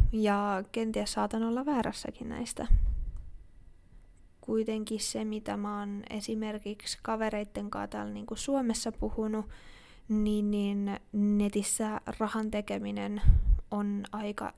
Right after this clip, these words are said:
isonkin kynnyksen juttu – se voi tuntua tosi haastavalta.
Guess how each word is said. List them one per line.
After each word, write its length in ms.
isonkin 540
kynnyksen 680
juttu – 560
se 140
voi 200
tuntua 380
tosi 280
haastavalta. 960